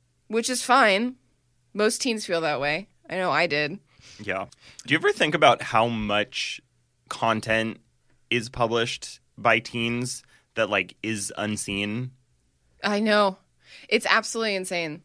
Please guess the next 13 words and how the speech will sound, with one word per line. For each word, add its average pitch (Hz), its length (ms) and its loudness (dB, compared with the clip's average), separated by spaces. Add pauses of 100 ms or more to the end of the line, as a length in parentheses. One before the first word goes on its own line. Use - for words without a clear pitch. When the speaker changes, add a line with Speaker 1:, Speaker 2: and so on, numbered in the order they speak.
(140)
Speaker 1:
Like, 202 200 4
Speaker 2:
Like, 175 140 10
Speaker 1:
especially 262 160 2
just 233 100 -2
thinking 247 140 4
about 208 160 2
Snapchat. 175 540 -2 (260)
Speaker 2:
I 160 140 6
know 185 320 10
that 202 160 2
there 180 200 8
are, 147 40 6
like, 127 440 4